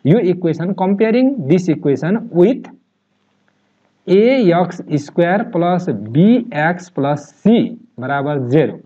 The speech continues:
त्यसो हो भने A, B, सी, ए, यसरी ए र सीलाई गुणन गर्ने, हामीले गुणन गर्यौँ, ए र सीलाई गुणन गर्दा चार पायौँ।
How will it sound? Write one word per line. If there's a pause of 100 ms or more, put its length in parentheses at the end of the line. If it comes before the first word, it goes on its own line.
(1500)
त्यसो
हो
भने (480)
A, (140)
B, (180)
सी, (340)
ए,
यसरी (380)
ए
र
सीलाई (260)
गुणन
गर्ने, (200)
हामीले
गुणन
गर्यौँ, (140)
ए
र
सीलाई
गुणन
गर्दा
चार
पायौँ।